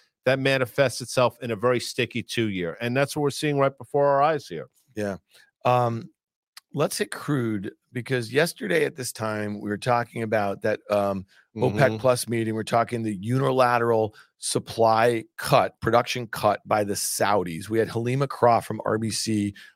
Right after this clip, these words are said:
Speaker 2: on the C N B C Fast Money last night, who's also been a guest, uh, on multiple occasions on our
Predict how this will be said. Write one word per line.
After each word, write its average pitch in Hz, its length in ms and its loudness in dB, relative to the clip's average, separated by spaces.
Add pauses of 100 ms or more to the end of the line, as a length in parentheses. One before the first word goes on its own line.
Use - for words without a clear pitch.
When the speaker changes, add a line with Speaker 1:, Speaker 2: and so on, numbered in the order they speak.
(140)
Speaker 2:
on 101 220 -2
the 98 60 -4
C - 220 -2
N 113 80 -2
B 110 80 -2
C 110 220 -4
Fast 104 400 -2
Money 120 240 0
last 101 320 -2
night, 98 100 -2
who's 98 160 -4
also 107 300 0
been 98 280 -2 (260)
a 110 60 -4
guest, 110 480 0
uh, 107 160 0
on 117 160 0
multiple 135 360 0
occasions 104 440 -2
on 98 140 0
our 95 160 -4